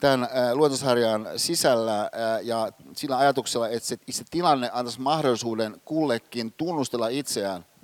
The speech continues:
Nyt vaikka tämän teeman alla, kun ollaan,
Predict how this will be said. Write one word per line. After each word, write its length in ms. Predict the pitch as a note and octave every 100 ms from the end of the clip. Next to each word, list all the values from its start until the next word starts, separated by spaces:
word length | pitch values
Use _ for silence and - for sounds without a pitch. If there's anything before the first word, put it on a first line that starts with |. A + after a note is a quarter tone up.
| - _ _ _ _ -
Nyt 120 | C3+
vaikka 180 | - C3+
tämän 320 | D3+ C#3+ B2 - -
teeman 500 | D#3 D3 A#2+ A2 G2 _ _ _ _ _
alla, 260 | C#3+ C#3+ A#2
kun 120 | A#2+
ollaan, 540 | C3+ C3+ A#2+ G2+ F#2+